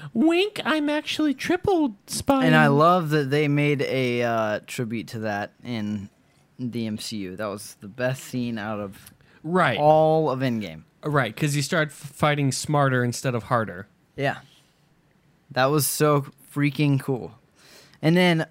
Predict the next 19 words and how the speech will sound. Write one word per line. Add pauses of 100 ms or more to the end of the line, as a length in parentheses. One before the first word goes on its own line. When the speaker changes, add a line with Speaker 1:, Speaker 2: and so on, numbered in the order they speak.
Speaker 2:
my (440)
most,
uh, (600)
the,
the
one
I'm
most
excited
about
Speaker 1:
Both. (120)
Speaker 2:
is
Speaker 1:
We
are
both
Speaker 2:
Doctor
Speaker 1:
excited
for
this.